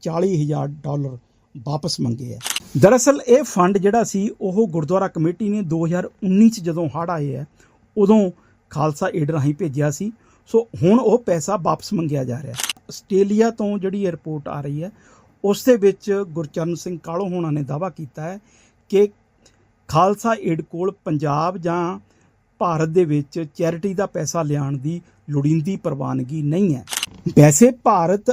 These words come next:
ਔਰ ਭਾਰਤ ਤੋਂ ਬਾਹਰ ਬਹੁਤ ਸਾਰੀਆਂ ਸੰਸਥਾਵਾਂ ਤੇ ਵਿਅਕਤੀ ਜਿਹੜੇ ਨੇ, ਉਹ ਹੜ੍ਹਾਂ ਦੇ ਨਾਂ ਤੇ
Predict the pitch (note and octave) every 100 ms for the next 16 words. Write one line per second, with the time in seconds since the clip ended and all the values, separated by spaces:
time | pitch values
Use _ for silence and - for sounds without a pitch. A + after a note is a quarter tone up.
0 | - G#3+ A#3 A#3 F#3+ G3 G#3+ G#3 F#3 E3
1 | G#3+ E3 A3 A#3+ A3+ A3+ A#3 A3+ G#3+ E3+
2 | - D3+ D3+ F#3+ F#3+ F#3+ E3 C#3+ - F3+
3 | E3 F#3 E3+ E3 - E3+ A#2+ F3 A#3 G#3+
4 | E3+ D3+ D3 D#3+